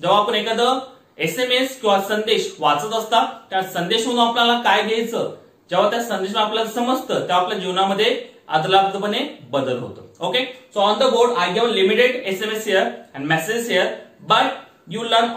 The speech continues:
all the messages with proper meaning. If you learn like that, you can solve all the question based on message is very easily. Okay, so everyone learn all the messages with proper meaning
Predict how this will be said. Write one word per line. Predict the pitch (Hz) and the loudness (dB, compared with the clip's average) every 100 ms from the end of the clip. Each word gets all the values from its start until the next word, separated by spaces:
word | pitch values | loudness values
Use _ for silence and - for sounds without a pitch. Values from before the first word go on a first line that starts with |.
| 190 | 2
all | 226 | 4
the | 262 233 | 2 2
messages | 220 226 233 240 - 170 | 0 2 2 2 0 -6
with | 226 - 214 | -6 -4 2
proper | 180 - - 262 269 175 190 | 2 4 4 2 2 -4 -2
meaning. | 208 220 254 - - | 0 0 -2 -4 -8
If | 175 190 | -8 -4
you | 247 | -2
learn | 247 226 | 0 2
like | 196 190 | 0 0
that, | 240 226 | -2 -2
you | 208 | -4
can | 220 - | -4 -2
solve | 175 170 | 0 2
all | 185 | 2
the | - | 0
question | - 240 240 233 | 0 0 0 -2
based | 214 208 233 | 0 0 0
on | 233 269 - _ - | 0 -2 -14 _ -4
message | 156 170 240 240 240 | 0 2 4 4 2
is | 202 | -2
very | 185 196 277 - - - | -2 0 -2 -6 -16 -10
easily. | 143 139 117 98 92 165 | -6 -4 -6 -10 -10 -4
Okay, | 170 262 262 | -2 -2 -4
so | - - | -8 -4
everyone | 165 160 254 254 | -4 0 2 2
learn | 240 240 | 0 0
all | 233 196 214 | 2 2 4
the | 240 | 2
messages | 208 214 220 240 - - | 0 0 0 0 -2 -8
with | 180 185 - | -8 -6 -2
proper | 196 214 226 220 | 0 2 0 0
meaning | 202 233 254 - | -2 -2 -2 -6